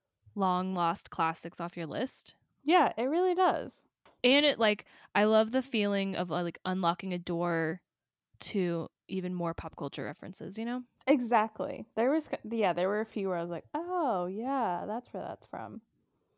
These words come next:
Speaker 2: I mean, same, I watched Clueless, um,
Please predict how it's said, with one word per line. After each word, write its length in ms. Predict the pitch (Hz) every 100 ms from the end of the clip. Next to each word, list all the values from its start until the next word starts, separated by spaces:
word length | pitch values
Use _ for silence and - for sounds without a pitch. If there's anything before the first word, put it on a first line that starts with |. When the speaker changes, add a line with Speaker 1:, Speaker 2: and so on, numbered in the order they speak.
| _
Speaker 2:
I 80 | -
mean, 180 | 277 254
same, 300 | - 254 240 -
I 140 | 226
watched 360 | 220 214 - -
Clueless, 760 | - 208 196 190 185 - - _ _ _ _ _ _ _
um, 600 | 202 190 185 175 170 175